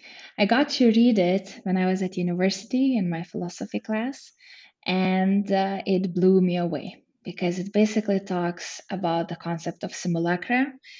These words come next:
uh, and simulacra are copies that depict things that either had no original or that no longer have an original.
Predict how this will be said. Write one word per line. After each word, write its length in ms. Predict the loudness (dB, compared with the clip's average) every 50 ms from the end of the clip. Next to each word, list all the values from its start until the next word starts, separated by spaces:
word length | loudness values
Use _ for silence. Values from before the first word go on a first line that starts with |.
| -20 -20 -18 -12 -8
uh, 300 | -6 -4 -4 -4 -4 -4 -6 -10 _ _ _ _ _
and 200 | -2 0 0 0
simulacra 640 | 0 0 0 2 2 2 2 2 0 0 -2 -2 -2 -2
are 120 | -4 -6
copies 640 | -6 -4 -4 -4 -4 -2 -2 -2 0 0 0 -2 -2
that 180 | -4 -4 -2
depict 400 | -2 -4 -4 -2 -2 -2 -2 -2 -6 -12 _
things 380 | -2 0 0 -2 -2 -8 -12 -8
that 120 | -10 -8 -6
either 260 | -4 -2 -2 0 -2 -2
had 240 | -2 -2 -2 -2
no 140 | 0 0 0
original 580 | 0 0 -2 0 4 6 6 6 6 4 0 -2 -6 -8 -4
or 120 | -2 -2
that 200 | 0 -2 -2 -2
no 140 | -2 -2 0
longer 400 | 2 0 0 0 0 -2 -2 -4
have 320 | -8 -8 -6 -4 -4 -2 2
an 160 | 2 2 2
original. 600 | 2 2 -2 0 2 4 4 4 2 0 -4